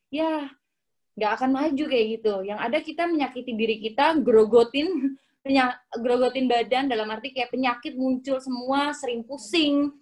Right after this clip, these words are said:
sendi-sendi sakit, penyakit-penyakit yang sebenarnya itu tidak perlu ada di diri kita, tapi kalau kita terlalu memendam, eh, amarah kita, atau tidak keluar apa yang kita tidak suka,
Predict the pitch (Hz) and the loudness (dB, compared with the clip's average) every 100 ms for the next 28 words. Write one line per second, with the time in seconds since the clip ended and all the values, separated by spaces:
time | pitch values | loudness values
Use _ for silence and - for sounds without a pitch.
0 | _ _ _ - 233 233 233 233 233 294 | _ _ _ -4 -2 0 2 2 2 4
1 | 285 285 - 294 294 - - 277 269 285 | 4 2 -2 -2 -2 -6 -2 2 2 0
2 | 277 262 311 277 269 262 254 233 240 262 | 0 2 0 0 0 0 0 2 4 4
3 | 302 285 311 247 214 - 226 220 214 208 | 0 -4 -4 0 0 0 -2 -2 -2 -4
4 | 190 214 220 220 277 247 226 339 254 247 | -6 -4 -4 -4 -2 -4 -4 -4 -4 -4
5 | 247 277 - 302 269 240 240 233 240 _ | -6 -14 -8 -6 -4 -4 -2 -4 -6 _
6 | _ _ - 262 262 262 247 240 233 240 | _ _ 0 2 4 6 6 6 6 0
7 | 240 - - _ _ _ - - 220 226 | -8 -16 -20 _ _ _ -20 -8 -4 -2
8 | 220 220 220 240 240 233 240 311 - 208 | -2 -2 -2 0 0 0 -4 -14 -6 -2
9 | 190 220 - _ _ _ _ _ - 233 | -2 -4 -10 _ _ _ _ _ -6 -2
10 | 247 233 226 240 269 233 185 - 269 269 | 2 2 2 -4 -4 -2 -2 -4 0 2
11 | 254 233 247 233 247 233 240 220 226 311 | 2 0 -4 -4 -6 -8 -4 -6 -6 -2
12 | 247 254 | 0 0